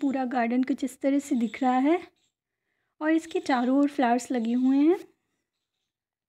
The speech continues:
और ये है प्यारे से सालविया, देख सकते हैं ये रेड सालविया है और काफ़ी ज़्यादा सुंदर लग रहा है, पूरा फूलों से भरा हुआ है और इसमें सीड्स बनने भी स्टार्ट हो गए हैं।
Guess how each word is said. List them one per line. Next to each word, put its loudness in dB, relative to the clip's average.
और -4
ये 0
है 0
प्यारे -2
से -2
सालविया, -2
देख -6
सकते -12
हैं -4
ये -4
रेड -6
सालविया -2
है -2
और -2
काफ़ी -10
ज़्यादा -4
सुंदर -6
लग -6
रहा -4
है, -6
पूरा -8
फूलों -4
से -4
भरा -2
हुआ -2
है 2
और -2
इसमें -6
सीड्स -4
बनने -2
भी -2
स्टार्ट -8
हो -6
गए -8
हैं। -2